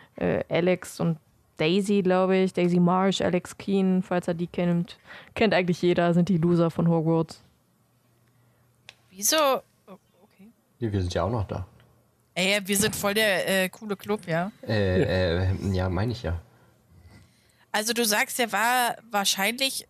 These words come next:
Speaker 2: also Peter hat ihn gefunden und Peter war zusammen mit Liza, Daisy und Alex.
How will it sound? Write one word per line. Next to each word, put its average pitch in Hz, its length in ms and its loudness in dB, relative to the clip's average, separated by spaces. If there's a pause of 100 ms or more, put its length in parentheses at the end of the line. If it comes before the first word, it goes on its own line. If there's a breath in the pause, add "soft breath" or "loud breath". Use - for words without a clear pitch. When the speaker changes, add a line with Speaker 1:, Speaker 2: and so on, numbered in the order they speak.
(140)
Speaker 2:
also 208 220 -2
Peter 294 300 0
hat 262 120 -4
ihn 226 120 -4
gefunden 277 680 -6
und 226 160 0
Peter 277 320 -2
war 247 140 -2
zusammen 226 320 -2
mit 202 100 -2
Liza, 220 400 0
Daisy 226 380 0
und 214 120 -2
Alex. 175 520 -4